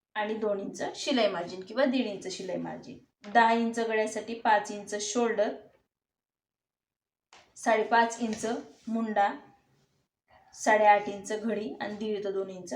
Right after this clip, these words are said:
शिलाई मार्जिन. आणि तुम्हाला जर पूर्ण बंदच गळा घ्यायचा असेल, एक इंचाचा पण गळा येतो, जर तुम्हाला पूर्ण बंद गळा हवा असेल तर त्यासाठीचे मापही मी तुम्हाला सांगते. बंद गळ्याचं माप तुम्हाला आठ इंच शोल्डर घ्यायला लागेल,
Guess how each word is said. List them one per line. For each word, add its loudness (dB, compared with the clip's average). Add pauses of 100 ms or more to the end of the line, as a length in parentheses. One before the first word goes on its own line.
(180)
शिलाई -2
मार्जिन. -14 (720)
आणि 0
तुम्हाला 4
जर 2
पूर्ण 4
बंदच 2
गळा 6
घ्यायचा -2
असेल, -6
एक 0
इंचाचा -2
पण -2
गळा 4
येतो, -4
जर -2
तुम्हाला 0
पूर्ण -6
बंद -4
गळा 4
हवा 2
असेल -4 (540)
तर -4
त्यासाठीचे 2
मापही -2
मी -4
तुम्हाला -4
सांगते. -6 (600)
बंद 2
गळ्याचं 4
माप -2
तुम्हाला 0 (580)
आठ 2
इंच -2
शोल्डर 0
घ्यायला 0
लागेल, -2